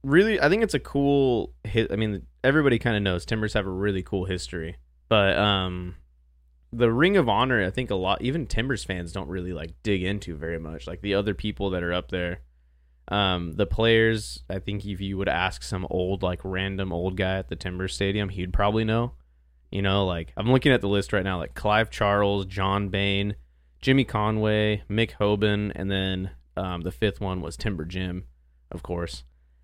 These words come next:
which is a legend. And this is kind of, like, on the spot, and I think you'll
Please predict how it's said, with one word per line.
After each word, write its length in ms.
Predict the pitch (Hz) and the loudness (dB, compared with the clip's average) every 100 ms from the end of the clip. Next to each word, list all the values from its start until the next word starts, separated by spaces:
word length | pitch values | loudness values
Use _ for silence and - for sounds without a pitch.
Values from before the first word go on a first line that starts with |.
| _ | _
which 260 | 123 123 - | 0 0 2
is 140 | 131 | 4
a 80 | 131 | 4
legend. 640 | 107 110 104 92 90 101 - - _ _ | 4 4 2 0 -2 -4 -8 -18 _ _
And 160 | - 135 | 4 4
this 140 | 151 | 4
is 80 | 151 | 0
kind 280 | 160 160 160 | 4 6 6
of, 80 | |
like, 360 | 127 113 104 - | 6 6 4 4
on 180 | 113 120 | 4 4
the 60 | |
spot, 360 | 104 - 104 110 | 2 2 4 4
and 100 | 98 | 2
I 60 | 98 | -2
think 200 | 113 107 | -2 0
you'll 320 | 104 90 | 0 -2